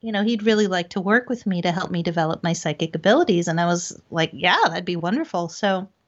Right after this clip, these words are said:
he came back, uh, shortly after that, and I said, "You know what? Instead of working on that right now, can I just tell you what's been going on in the house,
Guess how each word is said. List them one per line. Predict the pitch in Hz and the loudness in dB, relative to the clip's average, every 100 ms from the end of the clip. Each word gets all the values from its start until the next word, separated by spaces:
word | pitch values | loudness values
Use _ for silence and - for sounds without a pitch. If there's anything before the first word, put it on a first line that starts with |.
| _ _ _ _ _ _ - - - - | _ _ _ _ _ _ -12 -10 -18 -6
he | 285 294 | 0 0
came | - 294 247 220 | 0 0 2 2
back, | 220 208 220 226 - - - _ _ 196 | 2 2 2 -2 -10 -20 -20 _ _ -6
uh, | 190 180 | -4 -4
shortly | 190 240 208 208 | -6 -8 -6 -4
after | 180 185 - 196 | -2 -4 -4 -4
that, | 185 175 165 - | 0 0 -2 -4
and | 185 180 180 | -4 -2 -4
I | 180 185 | -2 -2
said, | 208 180 170 | -2 -4 -2
"You | 240 | 0
know | 269 | 2
what? | 269 262 | 2 0
Instead | 196 196 - 339 | 0 -4 -4 -2
of | 480 480 - | -2 -4 -8
working | 208 233 247 - 214 208 | 0 2 2 2 0 2
on | 190 190 185 180 175 - | 2 4 2 0 -2 -6
that | - 180 196 175 170 | -8 2 4 4 0
right | 175 - | -4 -4
now, | 175 160 156 | -6 -6 -6
can | - 233 | -4 -2
I | 320 | -2
just | - 185 | -4 -4
tell | - 226 | 2 4
you | 233 | 4
what's | 208 202 | 0 -4
been | - 190 | -6 -4
going | 180 180 180 | 0 0 2
on | 175 175 | 2 2
in | 175 165 | 2 2
the | 156 | 0
house, | 165 160 165 165 - | 2 2 2 0 -4